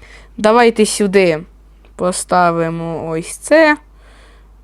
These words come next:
і ось це. Хоча ми можемо це поставити туди. І, в принципі, все.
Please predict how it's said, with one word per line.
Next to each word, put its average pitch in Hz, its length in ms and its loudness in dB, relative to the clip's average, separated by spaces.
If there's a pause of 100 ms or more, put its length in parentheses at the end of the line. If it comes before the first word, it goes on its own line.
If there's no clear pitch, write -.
(160)
і 214 200 0
ось 190 460 -4
це. 151 320 -8 (1040)
Хоча - 540 -2
ми 208 180 0
можемо 220 520 0
це 208 240 0
поставити 185 720 -4
туди. - 360 -14 (1500)
І, 294 300 2
в 285 100 -8
принципі, 370 680 2
все. 427 560 2